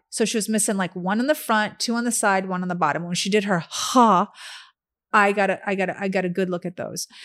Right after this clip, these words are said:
And then she told me how she had lived there for forty years. And if there were gr-, um, liquor stores inside of Publix or any grocery store on the island, she would be out of business. And, you know,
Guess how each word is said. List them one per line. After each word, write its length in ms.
And 340
then 160
she 460
told 360
me 260
how 520
she 240
had 100
lived 300
there 160
for 160
forty 500
years. 640
And 200
if 160
there 280
were 460
gr-, 280
um, 300
liquor 260
stores 380
inside 340
of 140
Publix 540
or 40
any 140
grocery 460
store 260
on 200
the 140
island, 460
she 280
would 200
be 140
out 120
of 80
business. 480
And, 140
you 100
know, 220